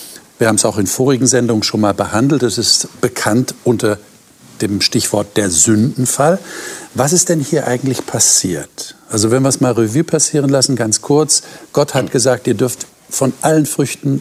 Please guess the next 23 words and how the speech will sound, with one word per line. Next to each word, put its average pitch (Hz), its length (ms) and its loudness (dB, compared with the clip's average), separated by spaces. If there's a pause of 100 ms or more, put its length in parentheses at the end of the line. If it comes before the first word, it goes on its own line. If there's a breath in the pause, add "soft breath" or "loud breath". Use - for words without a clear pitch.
essen, 151 340 -2
aber 135 240 0
von 131 220 -2
diesem 151 300 0
Baum 131 240 0
solltet 120 400 -4
ihr 123 100 2
nicht 135 360 -2
essen. 135 340 0 (500 loud breath)
Das - 100 -6
ist - 80 0
der 120 80 4
Baum 139 320 2
der 127 120 0
Erkenntnis 127 500 -2
des - 180 0
Guten 127 280 0
und 107 160 -2
Bösen. 156 380 2 (760 loud breath)
Und, 127 480 2
äh, 135 300 2 (340)
dann 123 300 0
kommt - 560 -2